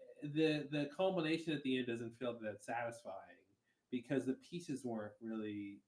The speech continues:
you know, aligned for, like, that perfect, perfect puzzle, I think.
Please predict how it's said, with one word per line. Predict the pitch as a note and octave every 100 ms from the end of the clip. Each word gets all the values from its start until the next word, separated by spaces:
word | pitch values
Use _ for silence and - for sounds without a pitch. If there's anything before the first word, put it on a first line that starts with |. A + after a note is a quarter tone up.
| _ _
you | C#3+
know, | C3 A2+
aligned | A2 A2+ A#2 A2+ A2+ A2 -
for, | G#2+
like, | G#2 -
that | G2+ -
perfect, | B2 - G#2+ -
perfect | C3 A#2+ A2 -
puzzle, | B2 A2+ G#2 G2
I | G2 G#2+
think. | G2 F#2+